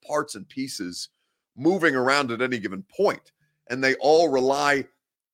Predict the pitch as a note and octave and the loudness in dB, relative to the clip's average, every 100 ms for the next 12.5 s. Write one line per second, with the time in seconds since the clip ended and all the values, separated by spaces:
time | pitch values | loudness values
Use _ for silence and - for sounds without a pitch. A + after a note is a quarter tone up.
0 | _ _ - - - - F#3+ G3 - - | _ _ -16 -12 -4 2 2 2 -4 -6
1 | E3 - G3+ G3+ D#3 D3+ C3+ B2 A#2 G#2 | -6 0 0 0 -4 -2 -2 -2 -4 -8
2 | - G3+ G#3+ G#2+ - _ _ _ _ - | -4 -2 -2 -8 -18 _ _ _ _ 0
3 | D#3 D#3 C#3+ C#3+ C3+ F#3 F#3 F3+ D3+ - | 0 2 -2 -4 -2 -2 -4 -4 -6 -4
4 | C#3 C3+ C3 A3+ B3+ D3 C3+ C3 C3+ B2+ | -6 -6 -4 -2 -2 -6 -6 -2 -2 0
5 | E3 F3 D3+ - B2+ - C4 C#4 B2+ C3+ | 0 2 0 -2 -10 -6 -6 -2 -4 -4
6 | D3 _ _ - F3+ G3 G#3 F3+ F3 E3+ | -8 _ _ -16 -12 -4 -2 0 2 0
7 | - - - F3 F3 E3 D#3+ D#3 D3 C#3+ | -2 -8 -6 -2 0 2 2 2 -2 -2
8 | C3+ C3 C3+ - D3+ C#3 B2+ A2+ A#2+ A2 | -4 -4 -4 -4 -6 -6 -6 -6 -6 -6
9 | G#2+ C3 A2 A2 - _ _ _ _ _ | -8 -8 -6 -8 -10 _ _ _ _ _
10 | _ C#3+ C3+ D3 B2 E2 - - A#2 G2 | _ -6 -2 0 -2 -4 -10 -6 -6 -4
11 | A2+ G#2 G2 G2+ G2 - G#2+ A#2 A2+ G2+ | -4 -4 -2 -2 -4 -6 -4 -2 -4 -2
12 | B2 A#2+ - C3+ - | 0 -2 -2 -6 -6